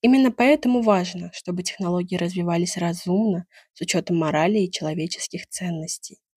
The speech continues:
Искусственный интеллект — это не соперник человеку, а его помощник. Главное — направлять его развитие во благо, сохраняя баланс между технологиями и человеческой сущностью.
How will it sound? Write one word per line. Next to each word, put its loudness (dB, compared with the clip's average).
Искусственный 2
интеллект — 2
это -2
не 2
соперник -4
человеку, -6
а 0
его 0
помощник. -6
Главное — 4
направлять -2
его -6
развитие -6
во 0
благо, 0
сохраняя -4
баланс -2
между -6
технологиями -4
и -12
человеческой -2
сущностью. -8